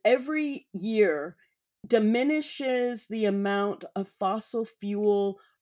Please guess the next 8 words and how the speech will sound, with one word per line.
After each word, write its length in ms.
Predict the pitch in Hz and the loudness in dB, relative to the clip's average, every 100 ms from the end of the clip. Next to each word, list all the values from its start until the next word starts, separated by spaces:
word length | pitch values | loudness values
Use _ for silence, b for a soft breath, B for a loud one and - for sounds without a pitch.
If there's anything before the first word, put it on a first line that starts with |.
| - | 0
produced 680 | 196 185 190 202 220 - 220 | 2 2 -2 -4 -4 -4 -2
or 160 | 196 - | -2 0
imported 720 | 190 196 - 175 160 147 - - | 0 0 -4 -4 -2 -4 -4 -2
in 120 | 180 | 0
the 60 | 180 | 2
United 440 | 170 160 160 156 | 2 0 -2 -4
States 640 | - - 110 107 - - b b b - | -8 -8 -8 -8 -12 -18 b b b -2
and 200 | 196 | 0